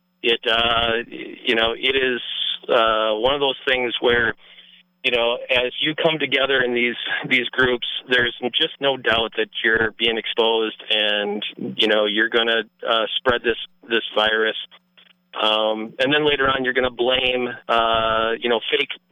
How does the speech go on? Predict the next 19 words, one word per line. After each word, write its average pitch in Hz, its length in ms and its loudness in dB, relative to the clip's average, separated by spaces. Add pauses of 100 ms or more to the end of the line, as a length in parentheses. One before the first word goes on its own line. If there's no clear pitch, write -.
(220)
uh, 117 180 2
news, 143 680 0
or 120 140 2
you're 117 100 -4
gonna 117 160 0
blame, 123 540 0 (420)
uh, 113 460 2
the 113 100 -4 (100)
scientists 135 680 0
or 110 460 0 (300)
Doctor, 120 480 0
uh, 104 200 2 (100)
Fauci, 135 500 0 (480)
um, 117 420 0 (100)
for 120 260 2
making 131 480 -2
up 135 140 0
numbers, 123 580 0 (140)
which 123 200 0